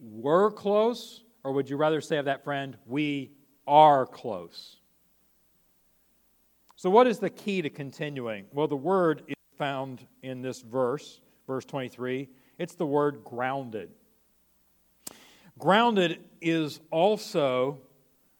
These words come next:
used, or I should say the Greek word behind grounded is used in Matthew seven twenty-five. It's the account, Jesus is telling the parable about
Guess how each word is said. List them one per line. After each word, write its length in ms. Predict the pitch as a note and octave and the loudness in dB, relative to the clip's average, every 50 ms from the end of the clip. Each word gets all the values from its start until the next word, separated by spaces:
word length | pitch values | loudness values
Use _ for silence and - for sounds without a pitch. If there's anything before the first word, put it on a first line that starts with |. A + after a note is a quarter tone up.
| _ _ _ - | _ _ _ -18
used, 520 | C3 B2+ D#3+ F#3 F3+ D#3+ D3 D3 C#3 - | -10 -4 0 2 2 4 2 0 -2 -2
or 120 | D3+ C#3 | -4 -4
I 40 | C3+ | -4
should 200 | B2 - D#3+ C#3+ | -4 -6 -10 -10
say 280 | - - D#3 D3 D3 C#3+ | -6 -4 -2 -2 -2 -2
the 240 | B2 C3+ C3 B2+ - - - B2+ | -2 -4 -4 -4 -6 -12 -20 -20
Greek 440 | G#2+ - C3+ E3 F#3+ G3+ - - E3+ | -12 -4 0 0 0 0 0 0 0
word 200 | E3+ D3+ C#3+ B2 | 0 0 0 -2
behind 640 | C3+ A#2 - - D#3+ E3+ F3 F3 E3+ D#3+ D3+ C3 | -6 -6 -4 -2 -2 0 0 0 -2 -4 -6 -4
grounded 580 | C3 B2+ A#2 A2+ A#2+ B2+ B2+ B2+ C#3+ D#3+ D#3+ C#3 - - _ _ _ _ _ _ _ - | -2 -2 -2 -2 -4 -6 -4 -4 -4 -4 -6 -10 -20 -20 _ _ _ _ _ _ _ -6
is 160 | C3+ B2+ A#2+ | -6 -4 -2
used 260 | D3+ D#3+ D#3+ D3 - | 0 0 0 0 -2
in 100 | C#3+ C3 | -6 -6
Matthew 360 | C3 C#3+ D#3 E3+ E3 E3+ C#3+ B2+ | -4 -2 -2 -2 -4 -6 -10 -10
seven 360 | - - E3+ D3 C#3+ C#3+ B2+ | -6 -4 -4 -2 -4 -6 -10
twenty-five. 840 | - - D3+ D3 C#3 A#2+ - - F3+ F3 D#3+ C#3+ B2+ A#2 B2 C3 B2 - _ _ _ _ _ _ _ - | -10 -10 -10 -10 -10 -10 -10 -6 -4 -2 -2 0 0 0 -2 -4 -8 -12 _ _ _ _ _ _ _ -10
It's 220 | C#3 C#3 - - - | -10 -10 -10 -12 -10
the 280 | - C#3+ C#3 C#3 C3+ | -6 -6 -4 -4 -6
account, 680 | B2 B2 - - - - - G3+ F#3+ D#3+ C#3 C#3 C#3+ - - _ - - | -8 -12 -16 -18 -18 -12 -6 -4 0 0 0 0 -2 -8 -16 _ -18 -10
Jesus 400 | G2+ C#3 D3 D3 C#3+ D3+ A#2+ C#3 | -8 -6 -6 -6 -8 -12 -12 -12
is 100 | C3 - | -14 -12
telling 380 | - - D#3 C#3+ C#3+ C#3+ C#3 | -6 -4 -2 -2 -2 -2 -4
the 80 | C3 A#2+ | -6 -10
parable 560 | - - D#3+ D3+ D3+ C3+ C3+ C3+ C3 C#3 - - | -8 -4 -4 -4 -4 -2 -2 -2 -2 -4 -4 -6
about 500 | A#2+ - - C3 B2+ B2 B2 B2+ - | -8 -4 -2 0 0 0 0 -2 -4